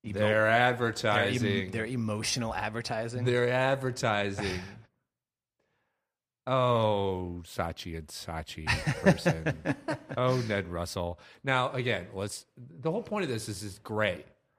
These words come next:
Speaker 2: Th-, these statements are so black and white. That's what's making me
Speaker 1: Right.
Speaker 2: roll my eyes. Yes, advertising can have an influence. We've always said that. But it's not how you lure all your patients. Um,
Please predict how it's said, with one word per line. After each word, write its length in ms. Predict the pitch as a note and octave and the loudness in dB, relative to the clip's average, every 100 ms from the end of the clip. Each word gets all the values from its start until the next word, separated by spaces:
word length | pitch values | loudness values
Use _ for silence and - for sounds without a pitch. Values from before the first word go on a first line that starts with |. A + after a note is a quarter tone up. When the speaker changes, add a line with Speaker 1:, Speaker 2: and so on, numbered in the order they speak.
| _ _ _ _ _ _ _ _ A2 | _ _ _ _ _ _ _ _ -18
Speaker 2:
Th-, 140 | A#2+ | -12
these 180 | A2 B2 | -8 -6
statements 400 | - D3+ D#3 C#3 | -4 -4 -4 -6
are 80 | A#2 | -8
so 180 | - A#2+ | -4 -4
black 300 | G2+ G2 F2+ | -2 -2 -4
and 100 | F#2 | -6
white. 240 | F2+ E2 | -6 -4
That's 200 | - F2+ | -8 -10
what's 160 | F#2+ - | -12 -10
making 180 | F2 F2 | -8 -6
me 60 | |
Speaker 1:
Right. 120 | E2+ | -6
Speaker 2:
roll 100 | E2+ | -6
my 180 | E2 E2+ | -8 -8
eyes. 240 | D#2+ D#2 - _ _ | -8 -10 -16 _ _
Yes, 400 | G#2 B2+ E3+ - | -8 -4 -4 -6
advertising 600 | - G#2 G2+ - F2+ F#2+ | -6 -6 -4 -6 -8 -10
can 100 | - | -12
have 120 | G2+ G2 | -12 -10
an 60 | F#2+ | -14
influence. 420 | F#2 F#2 F2 - | -16 -16 -18 -18
We've 140 | E2+ | -14
always 180 | E2+ F#2 | -12 -12
said 220 | - D#2+ | -12 -14
that. 180 | - - _ _ _ _ _ _ _ | -16 -20 _ _ _ _ _ _ _
But 180 | B2 C3 | -4 -4
it's 300 | C#3 - - | -6 -8 -10
not 500 | A#2 B2+ C#3+ D3+ C#3 | -8 -6 -4 -2 -4
how 240 | - A2 G#2+ | -6 -4 -4
you 200 | G2+ G2+ | -4 -6
lure 320 | G2 G2 G2 | -4 -4 -4
all 220 | F#2 F#2+ | -4 -4
your 160 | F#2+ F#2 | -4 -8
patients. 680 | - F2 - F2+ B2+ - - _ _ _ _ _ _ _ - | -10 -12 -12 -14 -16 -20 -20 _ _ _ _ _ _ _ -8
Um, 580 | G2+ G2 F#2+ F#2 F2+ | -4 -2 -4 -4 -8